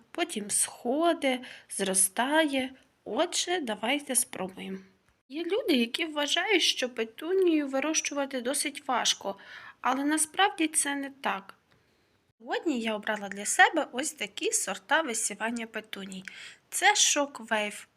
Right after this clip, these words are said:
Deep Purple, Shockwave Purple Tea Day, Tidal Wave Red Velour і петунія багатоквіткова Зоряне небо. Для більш детальної інформації, які будуть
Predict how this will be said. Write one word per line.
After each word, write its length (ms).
Deep 340
Purple, 480
Shockwave 720
Purple 260
Tea 400
Day, 440
Tidal 640
Wave 440
Red 300
Velour 440
і 120
петунія 680
багатоквіткова 1000
Зоряне 480
небо. 340
Для 180
більш 580
детальної 520
інформації, 800
які 380
будуть 460